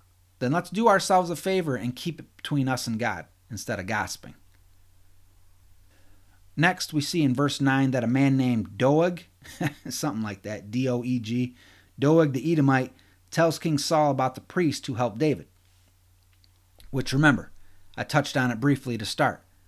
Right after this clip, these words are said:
Ahimelech the priest gave bread as well as Goliath's sword to David. So we're gonna skip ahead to verse thirteen. Then Saul said to him,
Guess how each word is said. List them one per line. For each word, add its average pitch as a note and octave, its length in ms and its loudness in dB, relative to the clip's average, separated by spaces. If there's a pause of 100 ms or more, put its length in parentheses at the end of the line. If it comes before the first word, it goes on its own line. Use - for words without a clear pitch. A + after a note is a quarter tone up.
(680)
Ahimelech F3+ 520 0
the - 80 -8
priest - 560 -4 (320)
gave A2 280 -4
bread D#3 420 4 (140)
as A#2 180 -6
well C#3+ 200 2
as C3 220 2
Goliath's A#2+ 500 0
sword E3 460 -2
to A#2 60 -8
David. A2 340 -2 (1500)
So A#2+ 160 -10
we're C#3 100 0
gonna C3+ 160 2
skip - 240 -2
ahead C#3+ 260 2
to B2+ 60 -4
verse B2 240 -2
thirteen. C3+ 520 -2 (1700)
Then E3+ 160 2
Saul F3 280 6
said D3 280 2
to A2+ 60 -2
him, F#2 280 -4